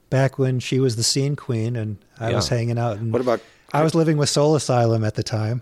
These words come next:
Speaker 2: Okay.
Speaker 1: A-,
Speaker 3: Oh, no
Speaker 1: and,
Speaker 3: shit.
Speaker 1: and members of the Jayhawks, yeah.
Speaker 2: <laughs> Yeah.
Speaker 1: Thirty-fifth and Lindale.
Speaker 2: Right, that's where we,
Speaker 3: <laughs>
Speaker 2: that's
Speaker 3: What
Speaker 2: where
Speaker 3: about,
Speaker 2: we
Speaker 3: what about
Speaker 2: connect.
Speaker 3: Chris Osgood? Is he,
Speaker 1: Chris
Speaker 3: uh,
Speaker 1: Osgood, yeah, I know Chris Osgood. He and I intersected when, uh, I lived in Lower Town,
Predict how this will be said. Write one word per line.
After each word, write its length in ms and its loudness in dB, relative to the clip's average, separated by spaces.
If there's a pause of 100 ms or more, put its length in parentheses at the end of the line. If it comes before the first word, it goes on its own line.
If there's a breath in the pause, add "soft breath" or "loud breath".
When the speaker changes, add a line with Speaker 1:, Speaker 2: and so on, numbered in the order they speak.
(100)
Speaker 2:
Okay. 380 -2
Speaker 1:
A-, 40 0
Speaker 3:
Oh, 200 2
no 100 2
Speaker 1:
and, 140 2
Speaker 3:
shit. 260 0
Speaker 1:
and 200 2
members 260 2
of 60 2
the 80 2
Jayhawks, 640 2
yeah. 380 4
Speaker 2:
<laughs> 60 0
Yeah. 260 0
Speaker 1:
Thirty-fifth 640 0
and 120 2
Lindale. 540 2 (920 loud breath)
Speaker 2:
Right, 220 2
that's 340 2 (180)
where 80 2
we, 80 0
Speaker 3:
<laughs> 340 -2
Speaker 2:
that's 240 0
Speaker 3:
What 100 2
Speaker 2:
where 60 2
Speaker 3:
about, 200 2
Speaker 2:
we 140 -2 (400 loud breath)
Speaker 3:
what 100 4
about 140 4
Speaker 2:
connect. 120 -2
Speaker 3:
Chris 240 2
Osgood? 540 0
Is 120 0
he, 180 0
Speaker 1:
Chris 180 2
Speaker 3:
uh, 60 4
Speaker 1:
Osgood, 360 0
yeah, 180 4
I 60 4
know 140 0
Chris 240 -2
Osgood. 480 2
He 280 0
and 120 2
I 300 2
intersected 840 -2
when, 400 -2
uh, 220 -6
I 40 -6
lived 260 -2
in 160 0
Lower 280 2
Town, 460 -4